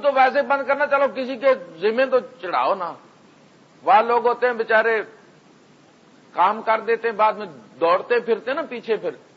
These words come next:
مانگنے کے لیے پیسے، تو ان سے کہیں جی یہ آپ پیسے ہو سکتا ہے نہ ملیں، کھا بھی جاتے ہیں لوگ، رمضان میں پکڑے جائیں تو پکڑے جائیں ورنہ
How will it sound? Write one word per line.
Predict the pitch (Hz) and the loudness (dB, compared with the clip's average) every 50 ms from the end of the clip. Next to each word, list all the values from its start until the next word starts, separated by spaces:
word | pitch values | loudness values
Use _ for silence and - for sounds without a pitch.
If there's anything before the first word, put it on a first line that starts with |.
| _ - _ _ _ _ _ _ _ _ - 135 | _ -20 _ _ _ _ _ _ _ _ -8 -4
مانگنے | 151 156 165 175 185 196 196 | -2 -2 -2 -2 -4 -4 -4
کے | 170 190 | -2 -4
لیے | 185 180 180 165 - | -2 -2 -4 -2 0
پیسے، | 165 156 156 - 165 156 123 - - _ _ _ _ - - - - - _ _ _ _ _ _ - _ _ _ _ _ _ _ _ _ - - _ _ _ _ _ _ _ _ _ _ _ _ _ _ _ - | 0 0 0 -2 -4 -10 -10 -10 -14 _ _ _ _ -20 -20 -20 -20 -20 _ _ _ _ _ _ -20 _ _ _ _ _ _ _ _ _ -20 -20 _ _ _ _ _ _ _ _ _ _ _ _ _ _ _ -4
تو | 190 196 202 208 | -2 0 0 0
ان | 208 208 | 0 0
سے | 214 233 214 | 0 0 0
کہیں | - 208 214 | 0 -2 -4
جی | 214 220 247 | -4 -6 -6
یہ | 240 226 220 190 196 | -4 -4 -2 0 2
آپ | 202 196 196 - - - - - - - _ _ _ | 2 2 0 -2 -8 -20 -20 -20 -20 -20 _ _ _
پیسے | 175 170 175 175 - 214 208 196 170 151 139 135 131 120 101 - 113 110 107 107 107 104 - - - - - _ _ _ _ _ _ _ _ _ _ _ _ - - - - _ _ - | 0 0 0 0 0 -2 -2 -2 -4 -6 -10 -10 -12 -12 -14 -16 -20 -20 -20 -20 -20 -20 -20 -20 -20 -20 -20 _ _ _ _ _ _ _ _ _ _ _ _ -20 -20 -20 -20 _ _ -12
ہو | 135 143 | -10 -8
سکتا | - 170 160 - - 180 | -6 -8 -4 -2 -2 -2
ہے | 170 | 0
نہ | 160 160 180 190 185 | 0 -2 -2 -2 -4
ملیں، | 170 160 156 147 - | -6 -8 -10 -10 -6
کھا | - 180 190 226 254 | 0 2 4 4 4
بھی | 247 262 | 2 0
جاتے | 240 233 208 190 - 208 196 | 0 0 0 0 -4 -8 -12
ہیں | 175 | -10
لوگ، | 151 135 127 120 - - - - - 131 | -8 -8 -8 -8 -10 -16 -20 -12 -8 -8
رمضان | 156 156 156 175 202 226 240 233 | -6 -2 0 2 2 2 2 -2
میں | 233 220 - | -6 -6 -4
پکڑے | 196 190 185 196 208 208 | -6 -4 -4 -4 -6 -4
جائیں | 190 185 190 | -4 -6 -6
تو | 180 185 | -8 -8
پکڑے | 180 180 165 156 185 180 | -8 -8 -8 -6 -6 -8
جائیں | 175 190 202 190 | -6 -6 -6 -6
ورنہ | 180 170 175 185 190 | -6 -6 -4 -4 -6